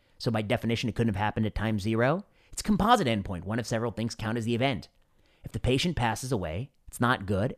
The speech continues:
and it's scored as a P F S event. That's the S in P F S. Now, I know, I think some people are, there's a movement to call it the progression-free interval, but that's not exactly fair,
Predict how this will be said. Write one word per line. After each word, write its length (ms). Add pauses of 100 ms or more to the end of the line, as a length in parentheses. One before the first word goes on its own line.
and 80
it's 80
scored 260
as 100
a 60
P 140
F 100
S 140
event. 260
That's 260
the 220
S 320
in 140
P 180
F 100
S. 360 (420)
Now, 120
I 40
know, 160 (100)
I 40
think 160
some 180
people 280
are, 180 (160)
there's 100
a 60
movement 320
to 80
call 160
it 80
the 60
progression-free 720
interval, 500 (260)
but 100
that's 200
not 220
exactly 580
fair, 540